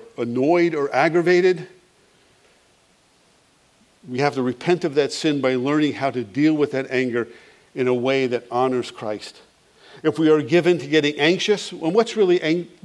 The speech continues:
being anxious is saying, "God is not in control of this situation, so by me being anxious, I will wrest control from his hands and I will do better."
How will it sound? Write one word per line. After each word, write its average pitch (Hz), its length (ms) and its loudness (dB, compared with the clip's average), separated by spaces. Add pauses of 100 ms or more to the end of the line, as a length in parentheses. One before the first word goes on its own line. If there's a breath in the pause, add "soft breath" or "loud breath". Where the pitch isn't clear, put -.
(100)
being 226 240 0
anxious 175 460 0
is 151 240 -2
saying, 170 380 2 (420 loud breath)
"God 190 260 4
is 175 120 2
not 180 180 2
in 165 80 0
control 165 480 0
of 139 80 0
this 139 140 -2
situation, 131 580 -2
so 147 180 2
by 135 380 0
me 220 200 0
being 190 300 0
anxious, 170 420 -2
I 170 140 2
will 190 220 4
wrest 151 320 0
control 170 400 -2
from 175 160 -2
his 160 240 -2
hands 131 360 -2 (200 loud breath)
and 143 160 -4
I 165 220 4
will 165 180 2
do 151 320 2
better." 117 340 -2